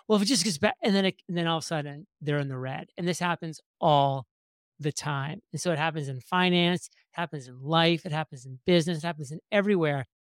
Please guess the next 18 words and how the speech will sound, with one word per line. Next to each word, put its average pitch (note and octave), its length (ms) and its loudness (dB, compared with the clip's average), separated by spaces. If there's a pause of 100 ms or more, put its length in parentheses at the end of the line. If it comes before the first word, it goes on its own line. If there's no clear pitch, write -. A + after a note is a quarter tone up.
(220)
this D#3 180 0
sunk E3 380 -2
cost D3 340 -2
fallacy. D3+ 400 -4
And D3 120 2
it - 140 0
all F#3 360 8 (480)
stems D#3+ 380 0
back D3 400 -6 (580)
to - 100 -4
people D3 340 -6
not C3+ 440 -6
being E3 300 -6
willing C3+ 420 -10 (140)
to C#3+ 100 -10
have C3+ 320 -6
the D3 260 -10
courage C3+ 760 -4